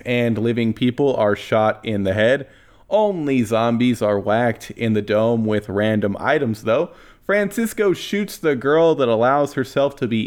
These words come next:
eaten by her zombie B F before she turns. So I was debating whether or not he should go on the killer list, since the girl was probably going to turn into a zombie anyways.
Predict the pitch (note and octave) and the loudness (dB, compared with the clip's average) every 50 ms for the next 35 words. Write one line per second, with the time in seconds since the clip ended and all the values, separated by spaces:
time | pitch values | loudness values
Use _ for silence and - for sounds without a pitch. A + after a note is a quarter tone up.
0 | - - B2+ C#3 C#3 C3+ C#3 B2+ A#2 A2+ A2 A2+ A2+ A2+ A2 A2 G#2+ G2 G#2+ A2 | -4 -4 -4 -4 -2 -2 -2 -2 0 0 0 0 0 0 0 -2 0 0 0 0
1 | A2 A2 G#2+ G2+ A2 A2+ G#2+ G2+ F#2 A2 G#2+ G#2 G#2 A#2 C#3+ - - - - A2 | 0 0 0 0 2 2 0 2 0 0 2 2 2 2 0 -2 -4 -8 -10 -10
2 | - - - A2+ G#2+ G#2 - - A2+ G#2 G2+ - - A2 A2+ B2 C3+ D#3 E3+ - | -8 -4 -2 -2 -2 -2 -4 -6 -8 -8 -6 -4 -2 0 0 0 -2 -2 -6 -10
3 | - - - - - - - - - - F3 F3 E3+ E3+ F#3+ G#3 G#3+ G#3 G3+ G3 | -14 -20 -20 -20 -20 -20 -20 -8 -2 2 2 2 2 2 0 -2 0 0 0 0
4 | F3+ D#3+ - - _ _ _ _ _ _ - D#3+ D#3 B2+ C3 C#3 C3 C#3 C#3+ D3+ | -2 -4 -6 -14 _ _ _ _ _ _ -4 -4 -2 0 0 2 2 2 2 2
5 | D#3+ E3 D#3 C3 A#2+ A#2+ A#2 A#2 A2+ A2 G#2+ G#2+ G#2+ A2 A2+ A2 - B2 A#2 - | 0 2 2 2 2 2 2 2 2 2 2 2 2 0 0 0 -2 -4 -4 -2
6 | - A#2 G2+ G2+ G#2+ G#2+ G#2+ G#2 F2+ - - G2 G2+ G2+ F#2+ G2 F#2+ - A#2 A2 | -2 -4 -2 0 2 2 2 2 0 -2 -4 -4 -4 -2 -4 -4 -4 -2 -2 0
7 | A2+ A#2 A2 A2 A#2 C3 D#3+ D#3+ - - - - - D3 D3 D3 - - - A#2+ | 0 0 0 0 0 0 -2 -4 -8 -18 -16 -10 -6 -6 -6 -6 -6 -4 -4 -2
8 | G#2 A2+ A#2 B2+ C3 C3 A#2+ A2 A2 G#2+ - - - F3+ F#3 F#3 D#3+ C3+ B2+ B2 | 0 0 2 4 4 4 4 2 0 -2 -4 -2 2 2 4 4 2 2 0 0
9 | A#2 G#2 A2+ A2 A2 A2+ A2 G#2+ - - A2 G#2 G2+ F#2+ G2 - - A2+ A2 G#2+ | 0 2 0 0 2 0 -2 -2 -2 -2 0 0 0 -2 -4 -4 -2 0 0 0
10 | G#2+ G#2+ G#2+ G2+ G2+ G2+ G2 G#2+ G#2 G2+ G2+ G2 G2 F#2+ - F#2+ G2 G#2 G#2 G#2+ | 2 2 2 2 0 0 0 0 0 0 0 -2 -4 -6 -4 -2 0 0 2 2
11 | A#2 B2+ D3 E3+ - - | 2 2 2 0 -2 -8